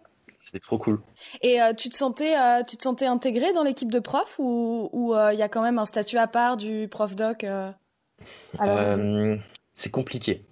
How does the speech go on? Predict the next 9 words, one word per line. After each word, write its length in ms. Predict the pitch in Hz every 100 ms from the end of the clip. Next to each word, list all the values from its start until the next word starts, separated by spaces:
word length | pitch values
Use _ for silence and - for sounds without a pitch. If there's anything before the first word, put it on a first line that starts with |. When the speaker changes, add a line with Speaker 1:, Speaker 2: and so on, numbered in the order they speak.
| -
Speaker 1:
C'est-à-dire 340 | 98 101 101
que 280 | - 101 98
ça 200 | 98 117
dépend 240 | 117 113
beaucoup 240 | 127 110 -
des 100 | 110
profs. 440 | 104 110 - - _ _ _ _ _ _ _
Speaker 3:
Ouais. 260 | 220 202 202 - 143
Speaker 1:
Euh, 920 | 92 90 90 90 90 90 90 90